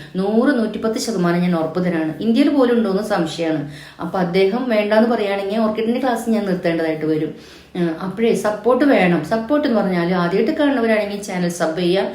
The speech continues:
അതുപോലെ ലൈക്കും ഷെയറും കമന്റും വേണം. ലൈക്കും ഷെയറും കമന്റും എത്രത്തോളം കൂടുന്നോ അത്രത്തോളം YouTube നമ്മളെ, ആ, റെക്കമെൻഡേഷനിലേക്ക് ഇടും,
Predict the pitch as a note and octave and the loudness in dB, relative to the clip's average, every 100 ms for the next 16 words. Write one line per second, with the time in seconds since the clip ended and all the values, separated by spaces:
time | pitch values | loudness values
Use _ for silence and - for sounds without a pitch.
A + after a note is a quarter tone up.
0 | - - C4 C4+ G3 F3 F#3+ F#3+ G3 G3 | -10 -12 -4 -2 2 2 2 0 -2 -2
1 | A3 - C4+ - G3 F3+ F#3+ G3 G3 F3 | -4 -2 -2 0 0 0 0 -2 0 0
2 | D#3+ E3+ E3 D#3+ - - F#3+ G3 A3 C4 | 0 0 -2 -2 -6 -8 -4 -2 0 2
3 | C4+ A#3+ G3+ G#3+ A3+ G3+ F#3+ A3+ G#3 G3 | 2 2 0 0 -2 -2 -2 0 -2 -4
4 | A3 A3+ B3 C4 C#4 A#3 G3 G3 G3 - | -6 0 2 4 4 4 2 0 -4 -8
5 | - A3+ - C#4+ C#4+ C#4+ B3 F#3 F3+ G3+ | -8 -8 -4 2 2 2 0 2 2 0
6 | A3+ G3 G3+ A3+ B3+ A3 F3+ E3 D#3+ A3 | -2 -2 0 0 0 0 0 0 0 0
7 | D4+ - F3 E3 F3+ F#3 E3+ E3 E3 E3 | -2 -4 -2 -2 -2 0 0 0 0 -2
8 | D3+ F3 E3 | 0 0 0